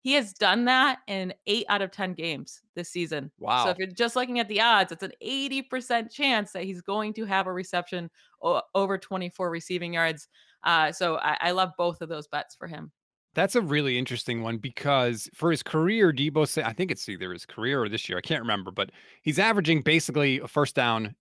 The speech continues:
Speaker 2: in yak. So it's not like he
Speaker 1: Yeah.
Speaker 2: needs a deep twenty-five yard pass down the field. He could take an eight yard pass or a ten yard pass and just run the rest of the way. So I love that over for Deebo Samuel. I agree that there's not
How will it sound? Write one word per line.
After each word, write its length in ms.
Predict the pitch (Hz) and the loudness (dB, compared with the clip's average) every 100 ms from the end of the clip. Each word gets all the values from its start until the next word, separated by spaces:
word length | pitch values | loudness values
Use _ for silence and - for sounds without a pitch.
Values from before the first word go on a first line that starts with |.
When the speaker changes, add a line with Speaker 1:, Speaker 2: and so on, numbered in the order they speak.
| _ - | _ -2
Speaker 2:
in 240 | 131 113 | -2 -2
yak. 540 | 104 123 120 - - _ _ _ | -2 -2 -2 -6 -18 _ _ _
So 180 | - 143 | 0 0
it's 120 | 139 | 2
not 220 | 190 208 | 2 4
like 120 | 175 - | 2 0
he 120 | 175 | 0
Speaker 1:
Yeah. 60 | |
Speaker 2:
needs 180 | 160 147 | 0 0
a 80 | 131 | -2
deep 260 | 110 147 - | 0 -2 -2
twenty-five 520 | - 139 127 131 123 | 0 0 4 2 4
yard 180 | 123 - | 2 2
pass 280 | 110 110 | 0 0
down 200 | - 117 | 2 0
the 80 | 110 | 0
field. 340 | - 196 107 - | -2 -2 -2 -2
He 160 | 147 | -4
could 240 | - 160 - | 0 -2 0
take 320 | 165 202 - | 2 2 2
an 140 | 139 | -2
eight 180 | 139 165 | 0 2
yard 240 | 151 123 | 2 2
pass 320 | - 127 131 127 | 2 0 2 -2
or 60 | |
a 40 | 117 | -2
ten 220 | 139 139 | -2 2
yard 220 | 120 113 | 2 2
pass 340 | 143 151 135 | 2 4 2
and 80 | 120 | 0
just 140 | 117 92 | -4 -4
run 360 | 95 117 139 | -2 0 0
the 80 | 123 | 0
rest 300 | 120 131 - | 2 0 0
of 60 | 113 | -4
the 100 | 110 | 0
way. 440 | 131 190 110 113 - - - | 4 4 4 0 -6 -20 -8
So 120 | - | 2
I 120 | 131 175 | 6 6
love 420 | 147 143 175 113 | 6 6 6 4
that 200 | 110 113 | 2 2
over 340 | 127 123 113 | 0 0 0
for 160 | 101 110 | -2 -4
Deebo 360 | 101 120 113 104 | -4 -2 -2 0
Samuel. 540 | 131 131 127 123 123 _ _ _ - | 0 0 2 0 -2 _ _ _ 0
I 100 | 160 | 2
agree 500 | 139 135 165 202 214 | 4 4 4 4 2
that 320 | 143 135 135 - | 2 2 2 -4
there's 220 | 135 120 | -6 -2
not 180 | 156 190 | 0 -2